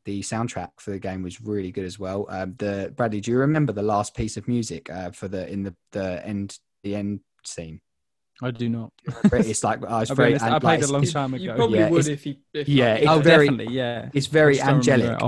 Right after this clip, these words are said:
Speaker 2: offhand.
Speaker 1: remember. It's like a battle cry song. Um, it's like a, like, um, ha-, it's almost like an orchestra thing, but it's,
Speaker 3: Mm.
Speaker 1: it's incredible.
Speaker 3: Yeah.
Speaker 1: Um,
Speaker 3: And
Speaker 1: and I
Speaker 3: I, and
Speaker 1: felt
Speaker 3: I
Speaker 1: like it
Speaker 3: mean, we talk a lot on this podcast about how
Speaker 1: Mm.
Speaker 3: underrated music is in video
Speaker 1: In
Speaker 3: games in
Speaker 1: games,
Speaker 3: general.
Speaker 1: yeah, exactly.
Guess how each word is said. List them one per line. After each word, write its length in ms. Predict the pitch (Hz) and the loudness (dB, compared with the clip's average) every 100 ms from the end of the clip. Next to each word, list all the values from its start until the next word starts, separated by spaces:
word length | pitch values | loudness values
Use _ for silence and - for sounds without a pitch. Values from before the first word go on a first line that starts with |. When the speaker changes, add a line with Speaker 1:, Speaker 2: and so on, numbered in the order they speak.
| 117 | 0
Speaker 2:
offhand. 160 | 120 | 0
Speaker 1:
remember. 260 | 107 104 104 | 2 0 0
It's 240 | 104 104 | -2 0
like 180 | 127 123 | 0 2
a 40 | 120 | 0
battle 360 | - 131 101 98 | 2 0 0 -6
cry 280 | - 95 | -4 -4
song. 360 | 95 - 87 92 _ | -4 -8 -10 -12 _
Um, 280 | 104 98 95 | -8 -6 -6
it's 180 | 90 - | -6 -6
like 200 | 98 - | -6 -6
a, 160 | 95 92 | -6 -6
like, 220 | 85 - | -8 -10
um, 420 | 90 87 82 87 - - | -14 -14 -12 -12 -14 -20
ha-, 260 | - 65 - | -16 -14 -12
it's 140 | 98 | -8
almost 180 | 101 98 | -8 -8
like 160 | 87 92 | -10 -10
an 60 | |
orchestra 480 | 90 95 87 - 82 | -10 -10 -14 -12 -14
thing, 240 | - 80 80 | -14 -14 -14
but 160 | 78 | -14
it's, 300 | 82 - 139 | -14 -10 -10
Speaker 3:
Mm. 80 | 131 | -10
Speaker 1:
it's 340 | 95 - - - | -12 -12 -14 -12
incredible. 840 | 101 92 - - - 92 82 78 - - | -12 -12 -14 -14 -10 -10 -10 -14 -16 -10
Speaker 3:
Yeah. 180 | 156 - | -10 -6
Speaker 1:
Um, 200 | 107 185 | -4 -2
Speaker 3:
And 20 | |
Speaker 1:
and 60 | 180 | 0
I 40 | |
Speaker 3:
I, 20 | |
and 40 | 185 | 0
Speaker 1:
felt 120 | 185 | 0
Speaker 3:
I 20 | 190 | -2
Speaker 1:
like 80 | 190 | -4
it 40 | |
Speaker 3:
mean, 220 | 170 165 - _ | -6 -10 -16 _
we 180 | - 196 | -6 -4
talk 220 | 196 165 | -2 0
a 20 | 151 | 2
lot 160 | 165 | 2
on 140 | 120 113 | 0 -8
this 100 | 147 | -10
podcast 600 | 131 139 143 127 156 - | -10 -8 -8 -8 -10 -6
about 240 | 139 - | -4 -4
how 380 | - 139 135 - | -4 -2 -4 -4
Speaker 1:
Mm. 60 | - | -6
Speaker 3:
underrated 840 | 156 151 147 147 147 151 143 143 156 | -2 -2 0 0 2 2 0 -4 -2
music 420 | 160 156 143 - | 2 2 0 -2
is 160 | 143 139 | -2 -2
in 160 | 139 | -4
video 280 | 135 147 143 | 0 2 2
Speaker 1:
In 60 | 143 | 2
Speaker 3:
games 140 | 131 | 2
in 20 | |
Speaker 1:
games, 300 | 165 151 - | 2 2 0
Speaker 3:
general. 220 | 156 147 160 | 0 0 0
Speaker 1:
yeah, 100 | 151 | -2
exactly. 580 | - 131 165 139 98 | -4 -2 -2 -4 -12